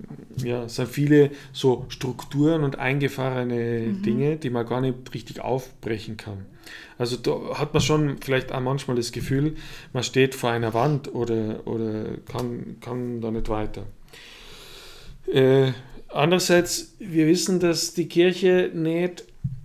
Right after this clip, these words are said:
Speaker 1: äh, nur eine menschliche Institution ist. Wir wissen, dass Jesus die Kirche, äh, gewollt hat, gegründet hat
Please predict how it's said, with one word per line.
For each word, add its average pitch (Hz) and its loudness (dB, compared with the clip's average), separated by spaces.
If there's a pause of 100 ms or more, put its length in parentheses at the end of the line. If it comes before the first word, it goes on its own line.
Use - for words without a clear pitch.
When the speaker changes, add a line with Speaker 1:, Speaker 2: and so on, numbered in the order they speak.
(260)
Speaker 1:
äh, 165 -2
nur 165 6
eine 160 4
menschliche 147 2 (120)
Institution 143 -2
ist. - -8
Wir 127 0
wissen, 185 0
dass 139 -4
Jesus 165 0
die 156 -6
Kirche, 147 2 (180)
äh, - -8
gewollt 123 -2
hat, 196 -8
gegründet 151 -2
hat 175 -6